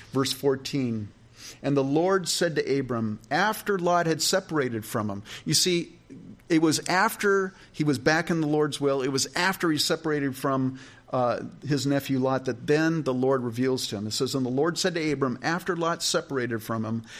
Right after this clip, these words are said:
'Lift your eyes now and look from the place where you are, northward, southward, eastward, and westward, for all the land which you see, I give to you and your descendants forever.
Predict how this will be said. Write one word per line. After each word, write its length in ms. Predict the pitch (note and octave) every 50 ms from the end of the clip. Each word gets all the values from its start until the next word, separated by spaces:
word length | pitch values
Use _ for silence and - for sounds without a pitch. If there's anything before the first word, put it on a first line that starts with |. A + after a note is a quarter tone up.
| - - - -
'Lift 460 | - C3 C3+ D#3 G3 G#3+ G#3 - -
your 140 | G#3+ G3 F#3+
eyes 320 | F3+ F3+ F3+ F3 D3+ D3
now 420 | E3 F3+ G3 G3 F3 D3 C#3 C3+ C3+
and 120 | C3 C#3
look 160 | D#3 E3 D#3+
from 180 | - - E3 D3+
the 60 | C#3
place 400 | C3+ - - D#3+ D#3+ D#3 D#3+ -
where 120 | D3+ D3+ D3
you 240 | C#3+ C#3 C#3 C#3+
are, 320 | D#3 E3 E3 C3+ A2 G#2+ G#2
northward, 640 | B2 C3+ C#3 D3 D#3 D3+ - - D#3+ E3+ F#3 F3 E3+ - - - -
southward, 720 | - - - E3 D3 D#3 D#3+ D#3 - D#3+ E3 E3 E3+ E3+ E3 - - - - -
eastward, 520 | E3+ E3+ E3+ E3+ - - F3+ F3 F3 E3
and 180 | D#3+ C#3+ C#3 C3+
westward, 500 | C#3+ D#3+ F3+ - - - B2 A#2 A2+ A2+
for 160 | - D3 - - -
all 240 | D#3+ E3+ F#3 G3+ G3
the 80 | F#3+
land 320 | F#3 F3 F3+ F3 F3 F3 D#3+
which 220 | D#3+ D#3 D#3 -
you 100 | D#3+ D3+
see, 600 | - - - - F3+ D#3+ C#3 B2+ B2 B2+ C3 C3 - - - - -
I 120 | - C#3 C#3
give 280 | B2+ D#3 E3+ F3+ F3 -
to 140 | - D#3+
you 320 | D3+ C#3+ D#3+ F#3 F#3 E3+ D3
and 100 | C3 B2+
your 120 | B2+ B2+
descendants 500 | B2 B2+ A#2 - D3 C#3 C#3 C3+ C3 B2+
forever. 480 | - - A#2 A#2+ C3+ C3 A2+ G#2 G2